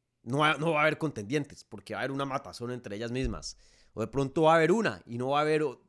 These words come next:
la segunda o la tercera esperando ahí a, a, a su turno o llegando, ¿no? Entonces, eh, muy, muy complicada esta situación. Yo creo que como lo quieras plantear,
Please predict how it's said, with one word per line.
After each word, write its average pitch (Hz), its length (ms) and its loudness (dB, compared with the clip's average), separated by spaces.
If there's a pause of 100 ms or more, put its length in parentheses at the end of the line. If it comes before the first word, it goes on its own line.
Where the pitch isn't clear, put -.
(120)
la 139 180 -4
segunda 143 360 -4
o 156 40 0
la 151 160 -4
tercera 143 340 -6
esperando 127 480 -4
ahí 139 240 -2
a, 131 140 -2
a, 107 240 -6
a - 20 -6
su 101 140 -14
turno 135 420 -2 (300)
o 113 100 -6
llegando, 123 720 0 (320)
¿no? 120 340 -4 (380)
Entonces, 147 680 -4
eh, 135 380 -6 (340)
muy, 214 320 0
muy 202 140 -2
complicada 156 480 -2
esta 151 160 -6
situación. 131 640 -4 (880)
Yo 131 180 -4
creo 147 200 -2
que - 340 -2 (100)
como 135 260 0
lo 127 160 -2
quieras 170 280 -2
plantear, 127 680 -2